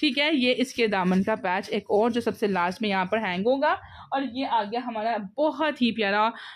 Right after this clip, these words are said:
net का formic दुपट्टा। और इसके सारी मैं आपको look दिखा देती हूँ।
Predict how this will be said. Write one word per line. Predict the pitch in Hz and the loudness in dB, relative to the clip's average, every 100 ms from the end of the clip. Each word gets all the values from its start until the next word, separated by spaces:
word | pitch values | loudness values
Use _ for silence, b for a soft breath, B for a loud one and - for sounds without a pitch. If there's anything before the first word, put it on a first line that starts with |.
| B | B
net | 220 269 311 | 4 6 4
का | - 262 262 262 | 2 2 2 2
formic | 254 220 214 214 | 2 4 4 4
दुपट्टा। | 196 190 190 226 226 | 2 0 0 0 2
और | - 214 | 0 0
इसके | 226 - 226 | -2 -2 -2
सारी | 233 - 196 196 | -2 0 2 2
मैं | 202 | 2
आपको | 180 - | 0 0
look | 196 185 | 2 2
दिखा | 185 196 185 220 | -2 -2 0 0
देती | 285 262 | 0 2
हूँ। | 302 | 2